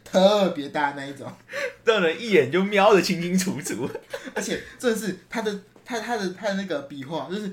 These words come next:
Speaker 1: 只要看着他的笔画，大概就知道他要写什么，因为他笔画很
Speaker 2: 因为英听只有 A、B、C，所以很明显。
Speaker 1: 很明显。
Speaker 2: B 就是两笔啊，A，A 很长，写考卷大概就一笔，然后 C 就是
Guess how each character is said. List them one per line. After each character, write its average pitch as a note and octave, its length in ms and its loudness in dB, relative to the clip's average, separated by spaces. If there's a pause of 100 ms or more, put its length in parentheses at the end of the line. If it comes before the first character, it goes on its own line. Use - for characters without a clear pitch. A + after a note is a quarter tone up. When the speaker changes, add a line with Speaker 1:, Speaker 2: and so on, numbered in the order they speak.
Speaker 1:
只 F3+ 80 -6
要 F#3+ 60 0
看 F#3+ 200 0
着 F3+ 60 -6
他 F#3 140 0
的 F3 80 -8
笔 C#3 80 -10
画， D3+ 180 -8 (240)
大 G#3 100 -10
概 G3+ 100 -4
就 F3+ 80 -6
知 E3 60 -10
道 F3 120 -4
他 F3+ 100 -6
要 D#3+ 80 -2
写 C#3 160 -10
什 B2 60 -16
么， B2 100 -14
因 F#3+ 80 -6
为 A3 80 2
他 C4+ 60 2
笔 F#3+ 160 -8
画 F3+ 60 -6
很 G#3+ 80 -2
Speaker 2:
因 G#3 60 -4
为 G3+ 60 -2
英 - 60 -2
听 G3 120 -2
只 F#3 100 -4
有 C3 120 0
A、 C3 120 0
B、 A#2+ 180 -12
C， B2 240 -14
所 E3 160 -4
以 C3+ 100 -6 (140)
很 C3 160 -10
明 G#2+ 180 -8
显。 G2 340 -8
Speaker 1:
很 E3 120 -8
明 E3 160 -6
显。 E3 180 -4
Speaker 2:
B A3+ 180 -2
就 G#3+ 120 0
是 A3 100 -2
两 D3+ 320 0
笔 B2+ 220 -10
啊， F#3 260 0
A，A F#3 720 2
很 C3 180 -8
长， A2+ 180 -12
写 A#2+ 140 -8
考 G2+ 160 -10
卷 B2 140 -8
大 B2 80 0
概 B2 80 -2
就 C3+ 100 -6
一 B2 140 -12 (100)
笔， F#2+ 220 -14 (260)
然 C3 100 -6
后 D#3+ 80 -2
C E3+ 300 -8
就 E3+ 100 -2
是 E3 120 -4